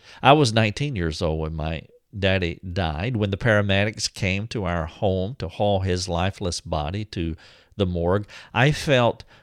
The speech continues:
little sadness as I stared at the sheet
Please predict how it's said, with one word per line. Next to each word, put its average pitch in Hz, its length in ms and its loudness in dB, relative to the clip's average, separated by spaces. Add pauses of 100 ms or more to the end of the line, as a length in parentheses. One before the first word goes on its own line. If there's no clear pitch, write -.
little 123 840 4 (100)
sadness 92 1400 -4 (680)
as 123 200 6
I 110 120 8
stared 113 420 4
at 104 180 2
the 87 120 0
sheet - 720 -2